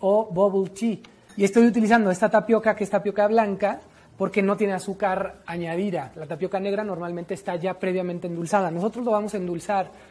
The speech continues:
con un jarabe natural que está hecho con azúcar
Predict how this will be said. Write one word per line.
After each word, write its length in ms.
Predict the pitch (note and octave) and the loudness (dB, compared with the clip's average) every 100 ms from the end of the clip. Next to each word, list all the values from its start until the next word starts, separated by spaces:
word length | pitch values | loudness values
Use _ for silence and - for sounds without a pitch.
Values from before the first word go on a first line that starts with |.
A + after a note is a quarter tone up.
| - - | -20 -12
con 160 | E3+ | -6
un 60 | F#3 | -4
jarabe 280 | F#3+ G3+ G3 | 0 2 2
natural 460 | F#3 F3+ F3 G#3 | -2 -4 -2 -2
que 80 | C4 | -2
está 220 | F3 F#3 | -6 -4
hecho 200 | E3+ E3+ | -6 -6
con 180 | F3+ D#3+ | -10 -10
azúcar 460 | C#3+ - F3+ G3 | -12 -10 -4 -4